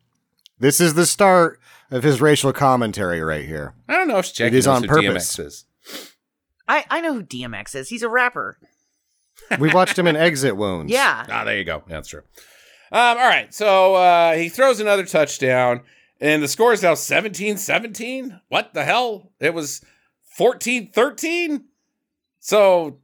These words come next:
Speaker 2: yeah, two touchdowns, but at some point they kicked a field. Like, it's just, the scoring is just all over the place, and I don't like that it just skips over stuff. That's not how you make a sports movie.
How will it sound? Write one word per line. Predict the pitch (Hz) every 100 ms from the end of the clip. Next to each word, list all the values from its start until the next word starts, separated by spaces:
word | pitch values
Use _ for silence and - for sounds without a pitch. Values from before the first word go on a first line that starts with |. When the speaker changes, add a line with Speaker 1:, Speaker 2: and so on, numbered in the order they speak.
| -
Speaker 2:
yeah, | 190 240
two | - 254
touchdowns, | - 247 - 247 180
but | 185
at |
some | 185 226
point | 214 226
they | 202
kicked | 214 247
a | -
field. | - 269 240
Like, | 185 196 185
it's | 208 202
just, | 202 - 120
the | 170
scoring | - 294 294 208 156 123
is | 143 -
just | 156 147
all | 131 107
over | 95 92
the | 85
place, | - 90 101
and | 113
I |
don't | 139 113
like | 104 92
that | 95 85
it | 90
just | - 95 -
skips | - - -
over | 80 78
stuff. | - 87 -
That's | 170
not | 151 131
how | 101
you | 78
make | 85 82
a |
sports | - - 101 92
movie. | 101 101 107